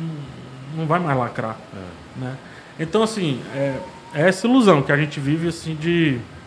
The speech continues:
Speaker 1: de achar que a gente tá na tela,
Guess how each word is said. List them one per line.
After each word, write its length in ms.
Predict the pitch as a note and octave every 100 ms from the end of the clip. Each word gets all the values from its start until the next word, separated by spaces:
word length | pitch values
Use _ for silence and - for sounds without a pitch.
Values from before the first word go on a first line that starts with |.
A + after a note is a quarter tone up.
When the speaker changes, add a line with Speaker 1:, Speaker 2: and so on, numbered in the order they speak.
| - - - - - - - - - - - -
Speaker 1:
de 80 | B2
achar 360 | D3 D3 D3+ D#3
que 100 | D#3
a 40 |
gente 260 | D3+ D3 -
tá 100 | D3+
na 140 | D3
tela, 600 | - C3+ D3 E3 F3 E3